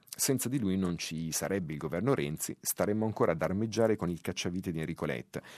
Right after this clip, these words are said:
e Berlusconi sarebbe da tempo nelle mani di Salvini senza aver nemmeno provato a esercitare, con il famoso connubio del Nazareno, il suo lascito migliore.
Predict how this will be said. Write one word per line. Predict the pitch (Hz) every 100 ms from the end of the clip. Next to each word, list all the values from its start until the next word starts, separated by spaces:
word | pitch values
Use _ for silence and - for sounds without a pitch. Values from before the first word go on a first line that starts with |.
| - -
e |
Berlusconi | 80 92 131 131 131
sarebbe | 127 90 92 92
da | 117
tempo | 82 78 101
nelle | 104 87
mani | 80 80 73
di | 76
Salvini | - 113 73 73
senza | 82 98 95
aver | 92 95
nemmeno | 90 90 107 95
provato | 78 78 87 85
a | 76
esercitare, | 80 - 135 131 65 69 90
con | - 80
il | 76
famoso | 78 85 80 76
connubio | - 82 95 80 78
del | 73
Nazareno, | 80 98 110 85 62 71 - -
il | 104
suo | - 104 87
lascito | - - - 82
migliore. | 76 65 50 -